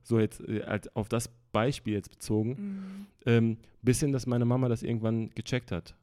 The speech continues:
Speaker 2: Okay.
Speaker 1: Mit, "Ey, irgendwie komisch. Irgendwas, irgendwas ist da im Busch." Ey, wir sind, also, das war jetzt das Eisbeispiel. Wir sind am Cottbusser Damm rumgelaufen, da sind so gewisse Läden gewesen. Da war so ein Buchladen.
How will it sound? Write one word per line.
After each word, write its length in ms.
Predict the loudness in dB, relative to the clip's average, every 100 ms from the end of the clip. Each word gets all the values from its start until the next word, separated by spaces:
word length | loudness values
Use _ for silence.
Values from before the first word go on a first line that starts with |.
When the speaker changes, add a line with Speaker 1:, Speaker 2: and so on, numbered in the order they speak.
| -20
Speaker 2:
Okay. 260 | -20 -20 -16
Speaker 1:
Mit, 380 | -6 -4 -4 -10 _ _ _ _ _ _ _
"Ey, 180 | -10 -6
irgendwie 240 | -4 -6
komisch. 500 | -6 -8 -8 -8 -14 -8
Irgendwas, 360 | -4 -4 -6 -6
irgendwas 400 | -6 -4 -6 -8
ist 120 | -8
da 60 | -6
im 100 | -2
Busch." 340 | -4 -6 -14 _ _ _ -6
Ey, 140 | -2
wir 100 | 0
sind, 280 | 0 0 -2
also, 300 | 4 4 4 -2 -10 0
das 180 | 2 4
war 80 |
jetzt 120 | 2 2
das 120 | 2
Eisbeispiel. 640 | 4 2 2 0 2 0
Wir 80 | 2
sind 160 | 2 0
am 120 | -2
Cottbusser 480 | -4 -4 -4 -4 -2
Damm 200 | 0 0
rumgelaufen, 640 | 0 0 0 0 0 -2
da 100 | -2
sind 160 | -2 -2
so 80 |
gewisse 320 | -2 -2 -2 -2
Läden 340 | 2 2 0
gewesen. 360 | -2 -4 -4 -4
Da 80 |
war 100 | -4
so 80 | -2
ein 120 | -2
Buchladen. 640 | 0 0 0 -4 -6 -8